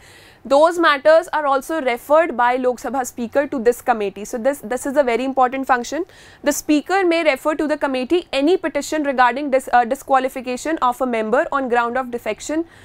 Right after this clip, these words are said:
for making a preliminary inquiry and submitting a report to him. Defection is also considered as a breach of privilege.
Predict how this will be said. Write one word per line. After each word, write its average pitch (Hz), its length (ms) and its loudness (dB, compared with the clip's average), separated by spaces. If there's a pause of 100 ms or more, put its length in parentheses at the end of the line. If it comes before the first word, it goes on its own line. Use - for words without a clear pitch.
(140)
for 277 160 2
making 269 360 0
a 320 80 6
preliminary 262 760 0
inquiry 226 580 0
and 262 160 -4
submitting 240 540 -4
a 285 140 2
report 240 420 0
to 214 80 -6
him. 196 180 -8 (380)
Defection 320 600 0
is 302 120 0
also 294 360 2
considered 302 640 0 (420)
as 269 340 2
a 311 200 4
breach 285 400 -2
of 320 160 -2
privilege. 226 480 -2